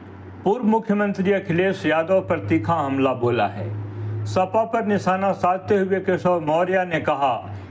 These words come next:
कि सपा और कांग्रेस एक दूसरे से अलग नहीं हैं। सपा गुंडों, माफियाओं और दंगाइयों को पैदा करने की फैक्ट्री है। पहले नारा था,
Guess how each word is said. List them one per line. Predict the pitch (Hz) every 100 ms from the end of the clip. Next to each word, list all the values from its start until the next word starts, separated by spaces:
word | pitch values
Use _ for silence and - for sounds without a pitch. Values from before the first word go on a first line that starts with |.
| -
कि | 139
सपा | - 180 214
और | 196 190
कांग्रेस | 170 165 165 175 175
एक | 175 160
दूसरे | 123 160 165 165
से | 151 -
अलग | 135 147 143
नहीं | 131 127 165
हैं। | 110 98 - - - - - -
सपा | - 170 190 180
गुंडों, | 160 175 175 190
माफियाओं | 170 165 160 156 165 175 190
और | 160 147
दंगाइयों | 143 139 139 131 151 170 175
को | 156
पैदा | 147 147 143 160
करने | - 139 135 135
की | 123
फैक्ट्री | - 143 143 180 185
है। | 110 101 - - - - - - -
पहले | 160 170 180
नारा | 156 175 202
था, | 208 156 147 120